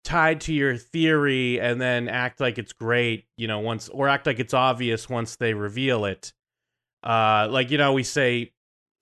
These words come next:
"We figured it was Shadow King. We can't be disappointed that it then is Shadow King." But then again, since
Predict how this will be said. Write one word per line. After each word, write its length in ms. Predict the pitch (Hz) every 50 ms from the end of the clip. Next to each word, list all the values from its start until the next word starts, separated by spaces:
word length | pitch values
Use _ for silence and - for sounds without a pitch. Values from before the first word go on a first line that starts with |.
| - - _ _ _ _ _ _ 95 101
"We 340 | 117 127 127 139 139 120 - _ _ _ -
figured 260 | 160 160 147 156 147
it 60 | 151
was 140 | 143 143 131
Shadow 360 | - - 147 139 135 139 135
King. 320 | - - 147 139 131 127 127
We 100 | 120 120
can't 300 | - - 135 127 104 117
be 100 | 123 113
disappointed 680 | 110 127 113 - 131 - - - 135 127 127 120 110
that 180 | 117 113 107
it 140 | 110 95 92
then 220 | 120 120 113 113 -
is 260 | 113 127 139 131 -
Shadow 380 | - - 127 110 110 107 101
King." 380 | 98 _ - 107 98 90 92 - _ _ _ _ _ _ _ _ _ -
But 120 | 147 139
then 140 | 165 170 175
again, 260 | 175 165 185 180 180
since 400 | 175 - 190 170 147 - - -